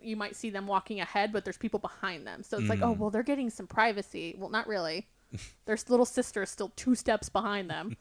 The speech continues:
Speaker 2: <laughs>
Speaker 1: But I just think it's really funny that they say that the temptation to go off alone and spending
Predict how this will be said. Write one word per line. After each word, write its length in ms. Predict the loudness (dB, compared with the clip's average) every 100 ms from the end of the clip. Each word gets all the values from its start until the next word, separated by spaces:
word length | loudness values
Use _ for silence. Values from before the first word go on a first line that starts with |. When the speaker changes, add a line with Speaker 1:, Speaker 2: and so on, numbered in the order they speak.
| -12 -14
Speaker 2:
<laughs> 100 | -14 -16 _ _ _ -20 -20 -20 -20 _
Speaker 1:
But 80 | -2 2
I 60 |
just 160 | 2 2
think 140 | 0
it's 160 | 0 2
really 160 | 2
funny 300 | 2 -2 0
that 180 | 0 0
they 400 | 0 0 -2 -4 -10 _ -20 _ _ _ _ _ _ _ _
say 300 | -4 0 2
that 540 | 2 2 0 -2 -8 -20 -20 -6
the 80 | -6
temptation 640 | 0 -2 0 -4 -2 -4
to 100 | -4
go 140 | 0 2
off 200 | 2 0
alone 580 | -2 -2 -2 -4 -6 -8 _ _ _ _ _ _ _ _ _ -4
and 140 | -2
spending 360 | 0 0 0 2